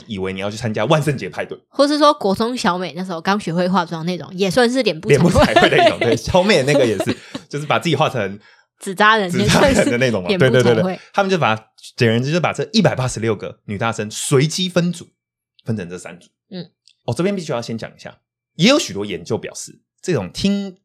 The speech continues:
Speaker 1: 音乐啊，或古典乐啊，它会正面的提升你人的认知能力。那人的认知能力会带来好心情，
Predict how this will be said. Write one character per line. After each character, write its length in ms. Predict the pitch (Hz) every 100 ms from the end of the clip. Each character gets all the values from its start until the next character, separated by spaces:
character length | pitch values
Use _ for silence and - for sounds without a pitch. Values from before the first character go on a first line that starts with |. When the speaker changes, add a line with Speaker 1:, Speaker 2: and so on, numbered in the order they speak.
| _
Speaker 1:
音 200 | 156 170
乐 120 | 175
啊， 80 | 101
或 160 | 131 127
古 180 | -
典 180 | 107 92
乐 140 | 82 90
啊， 100 | - _ _
它 140 | - 117
会 120 | 139
正 260 | 120 -
面 200 | 110 131
的 80 | 104
提 180 | 90 101
升 220 | 92 113
你 140 | 110 107
人 180 | 104 98
的 80 | 123
认 200 | 131 107
知 160 | -
能 200 | 101 80
力。 220 | 87 82 _ _ _ _ _ _ -
那 120 | 139
人 240 | 131 123
的 100 | 143
认 200 | 170 160
知 100 | 120 143
能 220 | 110 98
力 240 | 117 113 _
会 140 | _ 135
带 140 | 131
来 80 | 101
好 140 | 85
心 200 | - 107
情， 140 | 98